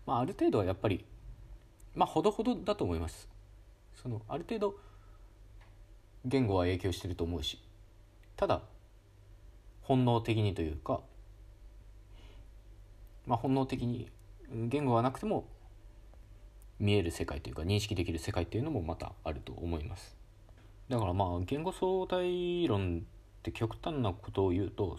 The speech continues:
その、言語がないと世界を認識できないっていうことにつながると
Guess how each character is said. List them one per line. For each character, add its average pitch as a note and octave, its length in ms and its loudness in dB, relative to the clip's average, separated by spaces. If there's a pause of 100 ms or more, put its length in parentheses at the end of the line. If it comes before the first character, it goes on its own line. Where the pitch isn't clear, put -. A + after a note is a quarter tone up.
そ G#2+ 60 -4
の、 F2+ 240 0
言 D#3+ 180 0
語 B2 80 4
が F2+ 100 4
な F#2+ 100 2
い F2 60 -2
と F2+ 280 2 (320)
世 - 120 -2
界 A2 140 6
を E2 60 2 (360)
認 A2 120 4
識 G#2+ 160 -2
で F#2 100 2
き G2+ 80 -2
な D2 80 -4
い - 40 -8
っ - 20 -10
て - 180 -12
い C2 60 -4
う G#1+ 80 -6 (720)
こ G#2 120 -2
と F2+ 200 2
に D#2+ 160 -2
つ - 120 -6
な F2 80 0
が E2 80 0
る D#2 100 -4
と - 260 -4